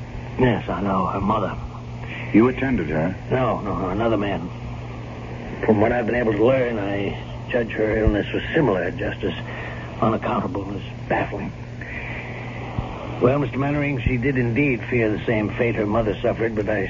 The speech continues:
Speaker 1: think that after, say, three or four days
Speaker 2: I say no.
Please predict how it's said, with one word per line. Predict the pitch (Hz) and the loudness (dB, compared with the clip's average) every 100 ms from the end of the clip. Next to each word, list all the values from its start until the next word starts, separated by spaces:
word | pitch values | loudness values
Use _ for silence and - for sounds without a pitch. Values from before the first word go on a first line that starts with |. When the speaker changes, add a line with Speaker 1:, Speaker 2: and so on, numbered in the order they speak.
| - - | -2 0
Speaker 1:
think | 120 | 0
that | 107 110 | 0 0
after, | 107 - 107 104 - | 0 0 -2 0 0
say, | 107 104 95 - - - - - - - - - - - | 2 4 2 -2 -8 -8 -10 -10 -6 -6 -6 -8 -8 -4
three | - 120 | 0 4
or | 110 - | 4 6
four | 110 101 | 6 6
days | 101 135 110 95 95 | 4 2 2 2 0
Speaker 2:
I | 107 120 | 0 0
say | 117 123 | 0 2
no. | 110 104 73 | 2 0 -2